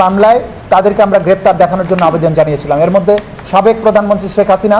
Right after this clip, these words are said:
তার তদানীন্তন নিরাপত্তা উপদেষ্টা তারিক সিদ্দিকী, তদানীন্তন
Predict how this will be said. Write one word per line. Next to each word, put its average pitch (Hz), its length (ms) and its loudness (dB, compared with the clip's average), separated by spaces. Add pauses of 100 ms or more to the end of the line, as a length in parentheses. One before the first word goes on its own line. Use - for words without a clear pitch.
(800)
তার 170 220 2
তদানীন্তন 208 540 0
নিরাপত্তা 196 380 0
উপদেষ্টা 190 400 0 (320)
তারিক 190 320 2
সিদ্দিকী, 220 360 -2 (420)
তদানীন্তন 202 640 2